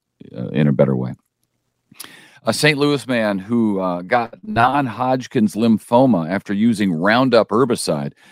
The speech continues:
was just awarded one hundred twenty-five million dollars by a jury. Or no, not one hundred twenty-five, one point two five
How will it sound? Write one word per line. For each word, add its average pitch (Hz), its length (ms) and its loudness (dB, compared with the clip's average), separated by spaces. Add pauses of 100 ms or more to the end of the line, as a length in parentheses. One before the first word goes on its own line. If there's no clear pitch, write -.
(280)
was 107 340 4
just 135 300 0
awarded 95 580 2
one 120 260 2
hundred 107 280 0
twenty-five 120 800 -2
million 127 520 4
dollars 92 500 0
by 87 180 0
a 80 140 0
jury. 76 420 -6
Or 104 140 4
no, 104 240 2 (640)
not 82 140 -2
one 78 180 2
hundred 76 160 2
twenty-five, 73 360 -4 (200)
one 135 320 2
point 120 280 0
two 120 160 0
five 76 400 -4